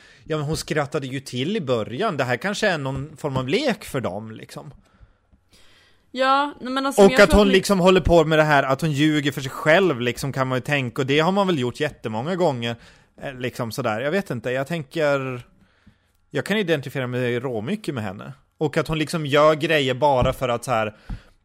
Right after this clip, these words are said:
Speaker 1: ja, men jag vill vara en sån som har, som, som liksom tränar eller något. Nu gör ju inte jag just det, absolut inte. Jag tränar ju, <laughs> jag har inte, jag har inte rört mig sen,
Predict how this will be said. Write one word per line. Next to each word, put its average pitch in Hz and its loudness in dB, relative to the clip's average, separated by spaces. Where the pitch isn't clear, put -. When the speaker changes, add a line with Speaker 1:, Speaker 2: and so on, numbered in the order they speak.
Speaker 1:
ja, 147 -2
men 151 -4
jag 160 6
vill 156 -4
vara 143 6
en 147 0
sån 127 -2
som 123 -2
har, 107 0
som, 131 -8
som 120 -4
liksom 117 -6
tränar 135 2
eller 139 2
något. 120 -2
Nu 135 -2
gör 131 4
ju 120 2
inte 117 -6
jag 123 4
just 104 -4
det, 120 -4
absolut 123 -6
inte. 104 -10
Jag 117 -10
tränar 113 -6
ju, 98 -8
<laughs> - -10
jag 127 -4
har 110 -4
inte, - -8
jag 135 2
har 156 4
inte 143 0
rört 147 2
mig 127 -2
sen, 120 -2